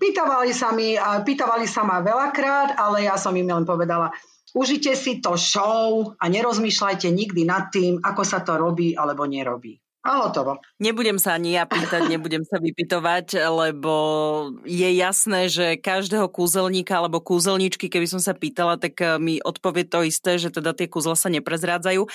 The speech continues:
Speaker 2: A ja som asi presne aj ten typ, ktorý ani nebude rýpať do toho, že: „Však mi to povedz“, lebo r-, radšej si to užijem a ostáva to také zahalené tajomstvom.
Speaker 1: Áno, presne.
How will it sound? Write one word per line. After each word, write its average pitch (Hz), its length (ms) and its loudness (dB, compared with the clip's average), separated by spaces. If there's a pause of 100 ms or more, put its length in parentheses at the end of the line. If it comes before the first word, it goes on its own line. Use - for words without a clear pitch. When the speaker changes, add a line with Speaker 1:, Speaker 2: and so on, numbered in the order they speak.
(220)
Speaker 2:
A - 120 -6
ja 208 160 2
som 294 120 0
asi 247 160 -2
presne 190 360 0
aj 175 160 0
ten 180 160 -2
typ, 175 280 -2
ktorý 165 520 -2
ani 180 200 0
nebude 196 420 0
rýpať 190 420 0
do 175 120 0
toho, 190 280 0
že: 180 120 0
„Však 180 240 -2
mi 202 120 -2
to 208 160 -2
povedz“, 175 520 -2 (320)
lebo 175 400 0 (480)
r-, 180 300 0
radšej 233 360 0
si 226 100 -4
to 190 140 -2
užijem 214 540 0
a 175 160 0
ostáva 190 400 0
to 190 160 -10
také 196 240 -2
zahalené 190 640 0
tajomstvom. 160 880 -2 (160)
Speaker 1:
Áno, 233 480 2
presne. 170 640 -2